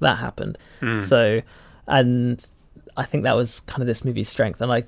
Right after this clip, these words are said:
Speaker 1: I hope, I don't know, it, I, I would like to see more of that to some extent.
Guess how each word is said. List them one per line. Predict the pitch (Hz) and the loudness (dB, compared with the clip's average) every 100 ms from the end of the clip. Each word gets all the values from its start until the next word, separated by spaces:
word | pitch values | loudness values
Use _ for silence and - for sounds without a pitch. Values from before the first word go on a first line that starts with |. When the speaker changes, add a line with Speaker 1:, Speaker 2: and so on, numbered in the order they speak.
| - - - | -8 -20 -14
Speaker 1:
I | 120 | -14
hope, | - - 165 - - - - - - - - - - - - _ - | -14 2 4 4 0 -20 -20 -20 -20 -20 -20 -20 -20 -20 -20 _ 0
I | 147 | 4
don't | 156 | 6
know, | 139 | 8
it, | 123 165 - | 8 6 6
I, | 165 160 - - - - 156 | 4 4 2 -12 -20 -4 6
I | |
would | 165 | 8
like | 180 180 - | 10 8 4
to | |
see | - 123 | -4 0
more | 120 104 87 | 2 2 2
of | - | 0
that | 78 - - - - - | -2 -4 -10 -20 -16 -10
to | |
some | 135 113 | -6 -4
extent. | 110 - 98 110 | -6 -4 -2 -2